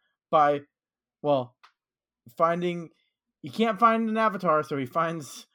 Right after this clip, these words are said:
an Earthbender, a Quake. Um, <laughs>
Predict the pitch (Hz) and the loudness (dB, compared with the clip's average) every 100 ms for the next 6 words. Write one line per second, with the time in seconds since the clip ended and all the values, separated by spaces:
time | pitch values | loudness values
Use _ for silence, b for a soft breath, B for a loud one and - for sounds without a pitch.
0 | _ _ - 143 131 123 131 120 117 117 | _ _ -10 -6 -6 -6 -6 -4 -6 -8
1 | _ - - 117 95 - _ b b b | _ -16 -8 -8 -8 -18 _ b b b
2 | b b _ - 113 104 135 - 151 | b b _ -12 -10 -8 -10 -14 -16